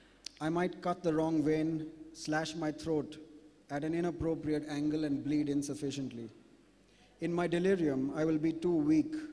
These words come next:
to cut again. I might be rescued by a misguided individual who means well. That would be tragic.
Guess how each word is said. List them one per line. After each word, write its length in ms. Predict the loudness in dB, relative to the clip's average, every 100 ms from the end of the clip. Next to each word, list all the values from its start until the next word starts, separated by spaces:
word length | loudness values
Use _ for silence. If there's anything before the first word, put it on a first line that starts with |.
| -10
to 80 | -6
cut 220 | -4 -4
again. 400 | -4 -4 -4 -8 -14 -20 -20 -20 -20 _ _ _ _ _ -2
I 80 | 0
might 300 | 2 2 4
be 100 | 4
rescued 560 | 4 2 0 -2 0
by 140 | 2 4
a 80 |
misguided 600 | 4 2 0 0 0 2
individual 540 | 2 2 2 0 0 -2
who 140 | 0
means 360 | 0 0 -2 -2
well. 200 | -6 -8 -12 -18 -20 -20 -20 -4
That 360 | 0 0 -4 -10
would 180 | -8 -4
be 100 | -4
tragic. 380 | -4 -4 -6